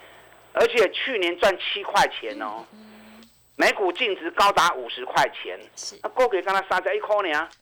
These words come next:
Speaker 1: 这种股票搬啊搬不对大去，到时候行情开始走的时候，这种股票嘛真高气的。
Speaker 2: 嗯嗯嗯。
Speaker 1: 南电今天开盘最低两百五十七，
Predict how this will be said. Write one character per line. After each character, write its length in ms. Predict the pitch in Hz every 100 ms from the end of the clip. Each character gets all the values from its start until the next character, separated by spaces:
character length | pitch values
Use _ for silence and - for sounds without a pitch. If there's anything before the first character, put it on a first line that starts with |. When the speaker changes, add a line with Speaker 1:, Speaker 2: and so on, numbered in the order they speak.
| _ _ _ _ -
Speaker 1:
这 40 |
种 120 | 240
股 120 | 240 247
票 180 | 196 151 -
搬 100 | 214
啊 240 | 196 202 143
搬 140 | - 127
不 160 | 135
对 160 | 151 156
大 200 | 123 110 -
去， 180 | 95 - _ - - - _
到 180 | 277 240
时 100 | 208
候 140 | 220 196
行 140 | 180 190
情 120 | 190
开 160 | 196 175
始 100 | 190 -
走 240 | 127 127
的 60 | 131
时 80 | 160
候， 260 | 156 110 - - _
这 80 | 214
种 140 | 214
股 160 | 214 208
票 160 | 156
嘛 160 | 117 107
真 180 | - 127
高 120 | 107 104
气 140 | 135
的。 220 | 110 98 95
Speaker 2:
嗯 200 | 170 269
嗯 100 | 190 -
嗯。 520 | - - - - -
Speaker 1:
南 180 | - 175 294
电 180 | -
今 100 | 220
天 240 | 233 226 233 _ _ -
开 180 | - 220
盘 180 | 185 175
最 140 | 208
低 100 | 190
两 160 | 170 165
百 160 | 151 160
五 160 | 117
十 60 | 117
七， 300 | - 135 143